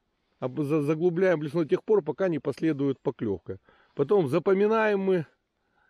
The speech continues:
этот, э, момент. Допустим, этот счёт, допустим, у вас на счёт тридцать клюнул. Ну, вот вы считаете, двадцать один, двадцать два, двадцать три,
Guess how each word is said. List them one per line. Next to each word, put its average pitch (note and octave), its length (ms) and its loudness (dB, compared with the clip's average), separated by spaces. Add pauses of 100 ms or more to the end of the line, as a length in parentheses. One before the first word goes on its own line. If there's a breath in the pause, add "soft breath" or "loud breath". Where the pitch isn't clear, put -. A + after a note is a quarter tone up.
(120)
этот, D#3+ 320 0 (140)
э, D3+ 320 4
момент. D3+ 500 -2 (340 soft breath)
Допустим, C3+ 360 0
этот C#3+ 180 0
счёт, C#3 180 -2
допустим, C3 380 -4
у C3+ 40 -2
вас D#3+ 280 0
на B2+ 100 -4
счёт E3 280 -2
тридцать D#3+ 440 -2
клюнул. G#2 300 -8
Ну, B2+ 80 -2
вот B2 120 -4
вы A#2+ 60 -10
считаете, G#2+ 380 -2
двадцать G#2+ 300 -4
один, F3+ 280 -2
двадцать B2+ 380 -2
два, E3 280 0
двадцать A#2 440 -6
три, F3 280 -4